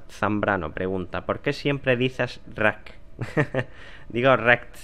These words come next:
Rect significa roto en inglés. Es una de estas palabras que se ven en,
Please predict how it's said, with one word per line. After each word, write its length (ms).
Rect 220
significa 540
roto 300
en 80
inglés. 320
Es 120
una 160
de 60
estas 260
palabras 640
que 160
se 140
ven 180
en, 500